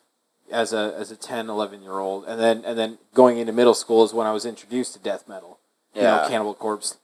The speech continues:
Speaker 1: and then, and then even then, Lamb of God. Um, my eighth grade year, because, you know, they came to town for the Sacrament tour, and I'm like, "Who the fuck is Lamb of God?"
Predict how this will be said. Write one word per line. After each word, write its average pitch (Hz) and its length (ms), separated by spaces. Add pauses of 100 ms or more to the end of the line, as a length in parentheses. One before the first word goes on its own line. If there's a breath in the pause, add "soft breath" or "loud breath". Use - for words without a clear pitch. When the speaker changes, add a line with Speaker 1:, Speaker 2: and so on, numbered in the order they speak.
(120)
Speaker 1:
and 120 140
then, 107 300
and 120 100
then 123 240
even 117 220
then, 113 220
Lamb 107 180
of 95 120
God. 95 420 (1160)
Um, 87 320 (1300)
my 104 220
eighth 104 280
grade 95 200
year, 113 300
because, 107 420
you 104 60
know, 98 80
they 101 80
came 107 180
to 98 60
town 101 240
for 110 100
the 104 80
Sacrament 104 540
tour, 101 240
and 98 80
I'm 98 40
like, 95 160
"Who 131 120
the 117 60
fuck - 220
is 104 120
Lamb 117 180
of 101 100
God?" 120 360